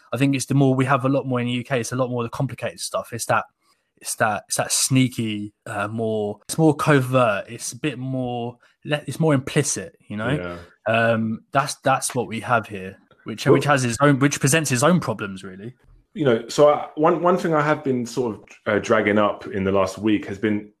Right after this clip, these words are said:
Speaker 2: some cases which I have always thought about, some, some instances which I've always thought about that, m-, you know,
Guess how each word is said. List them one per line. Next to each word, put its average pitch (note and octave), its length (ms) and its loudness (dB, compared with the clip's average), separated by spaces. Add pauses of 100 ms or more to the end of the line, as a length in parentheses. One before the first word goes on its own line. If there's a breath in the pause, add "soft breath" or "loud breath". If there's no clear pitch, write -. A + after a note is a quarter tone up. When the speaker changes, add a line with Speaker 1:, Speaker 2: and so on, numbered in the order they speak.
Speaker 2:
some C#3 500 -2
cases C3 500 -2
which F#2+ 240 -2
I A2+ 380 4 (300 loud breath)
have A2 240 -2
always B2 340 4
thought A2 220 0
about, F#2+ 280 2
some, A#2 320 0
some A#2+ 200 -4
instances A2 320 -6
which F#2+ 100 -10
I've F#2+ 100 0
always A2+ 240 0
thought G2 200 -2
about F2+ 320 -2 (260 loud breath)
that, F#2+ 260 -2
m-, G2+ 220 -10
you G#2+ 100 -4
know, F2 280 0